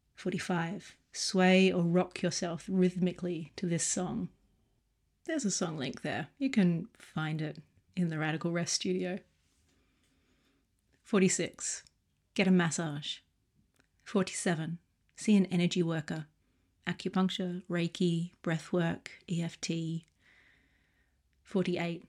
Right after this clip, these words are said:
hug your loved ones. The longer the better. Forty-nine,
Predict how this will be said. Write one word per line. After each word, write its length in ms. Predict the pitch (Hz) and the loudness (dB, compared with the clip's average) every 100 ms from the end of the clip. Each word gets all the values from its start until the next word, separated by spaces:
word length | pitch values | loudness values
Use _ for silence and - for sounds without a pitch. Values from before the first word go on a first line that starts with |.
| _ _ | _ _
hug 260 | - 202 185 | -2 0 4
your 80 | 180 | 4
loved 280 | 165 156 165 | 2 0 -4
ones. 460 | 156 151 - - - - | -4 -6 -6 -8 -10 0
The 80 | 185 | 4
longer 300 | 180 190 175 | 6 6 4
the 100 | 160 | 0
better. 300 | 170 160 - _ _ _ _ _ _ _ _ - | -4 -8 -10 _ _ _ _ _ _ _ _ -4
Forty-nine, 720 | - 180 190 165 175 175 | 0 4 4 2 0 -6